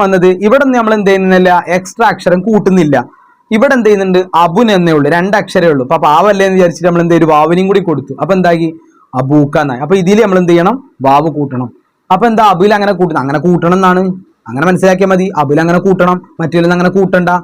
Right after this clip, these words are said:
അത് പഠിച്ചില്ലേ നിങ്ങള്? അപ്പൊ അബൂക്ക, അബൂക്കി, അബൂക്കും. റെഡി അല്ലേ? അടുത്ത് നോക്കാം. ഇവിടെ ദാരിസുൻ. എന്താ ഉത്തരം കൊടുത്തിരിക്കുന്നത്?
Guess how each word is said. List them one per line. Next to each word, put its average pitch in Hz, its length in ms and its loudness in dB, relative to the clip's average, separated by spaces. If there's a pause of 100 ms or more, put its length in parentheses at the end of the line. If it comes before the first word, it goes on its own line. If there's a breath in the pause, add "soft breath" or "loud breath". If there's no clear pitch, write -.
(100)
അത് 175 100 -2
പഠിച്ചില്ലേ 202 300 2
നിങ്ങള്? 208 180 2 (340 loud breath)
അപ്പൊ 196 180 0
അബൂക്ക, 214 340 0 (280)
അബൂക്കി, 180 360 0 (100)
അബൂക്കും. 139 360 -4 (120)
റെഡി 185 220 2
അല്ലേ? 190 140 2 (680)
അടുത്ത് 180 260 -2
നോക്കാം. 127 280 -6 (2000)
ഇവിടെ 269 260 4 (680)
ദാരിസുൻ. 156 600 0 (880)
എന്താ 190 200 2
ഉത്തരം 196 220 0
കൊടുത്തിരിക്കുന്നത്? 180 420 0